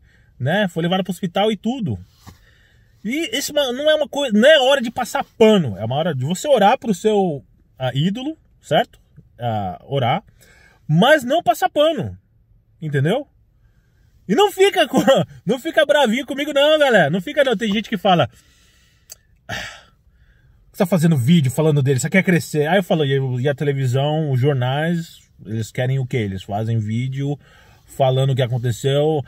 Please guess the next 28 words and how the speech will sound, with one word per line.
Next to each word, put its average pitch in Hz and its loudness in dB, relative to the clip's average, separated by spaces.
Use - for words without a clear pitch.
Ah, 311 4
mas 294 4
eles 302 -8
podem, 240 0
eles 254 -4
ganham 254 2
dinheiro, 208 0
tudo 262 -6
bem 208 2
com 185 -8
o 160 -4
que 160 -6
eles 151 -8
fazem." 127 -2
Meu, 269 4
<laughs> - -12
acorda 349 2
pra 320 2
vida, 269 2
tem 277 -8
YouTube, 247 -6
tem 254 -4
Facebook, 240 -4
a 240 0
gente 240 -4
fala, 247 2
a 196 4
gente, 196 -2